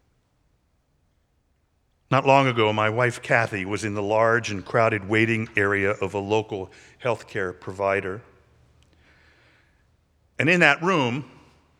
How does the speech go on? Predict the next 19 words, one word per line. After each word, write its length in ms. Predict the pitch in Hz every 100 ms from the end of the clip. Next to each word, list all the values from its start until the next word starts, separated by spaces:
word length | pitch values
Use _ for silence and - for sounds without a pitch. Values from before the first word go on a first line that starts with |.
| _ _ _ -
a 60 |
member 280 | 131 165 143
of 100 | 123
the 80 | 117
staff 720 | - - 143 107 95 - - - -
came 200 | 156 139
from 160 | 151 131
behind 360 | 120 160 156
the 60 | 131
counter 540 | - 160 135 92 95 - _ _ _ - - - - - - -
to 100 | 151
give 240 | 175 180
some 200 | - 156
papers 540 | - 175 165 147 127 -
to 120 | 139
a 40 |
patient 580 | 127 - 151 - 120 - - -
who 160 | 131 120
was 520 | 117 113 107 -